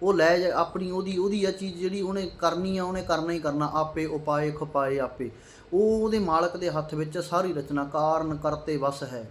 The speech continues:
ਉਹ ਕਰਤੇ ਦੇ ਵਸ ਵਿੱਚ ਹੈ। ਐਵੇਂ ਨਾ ਡੋਲਿਆ ਕਰੀਏ, ਚੜ੍ਹਦੀ ਕਲਾ ਵਿੱਚ ਰਹੀਏ, ਮਹਾਰਾਜ 'ਤੇ ਭਰੋਸਾ ਰੱਖੀਏ,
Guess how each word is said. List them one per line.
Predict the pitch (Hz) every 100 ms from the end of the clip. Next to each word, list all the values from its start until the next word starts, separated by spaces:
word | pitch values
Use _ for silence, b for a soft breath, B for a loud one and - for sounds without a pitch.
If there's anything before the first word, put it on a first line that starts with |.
| 156
ਉਹ | 156
ਕਰਤੇ | 170 165 185 165
ਦੇ | 151
ਵਸ | 139 139
ਵਿੱਚ | 123 113
ਹੈ। | 151 -
ਐਵੇਂ | 170 175
ਨਾ | 220
ਡੋਲਿਆ | 190 156 143
ਕਰੀਏ, | 127 123 120 - B B
ਚੜ੍ਹਦੀ | - 185 196 196
ਕਲਾ | 160
ਵਿੱਚ | 151 143 156
ਰਹੀਏ, | 156 160
ਮਹਾਰਾਜ | 151 151 165 156
'ਤੇ | 156
ਭਰੋਸਾ | 151 143 113 139
ਰੱਖੀਏ, | 139 135 196 202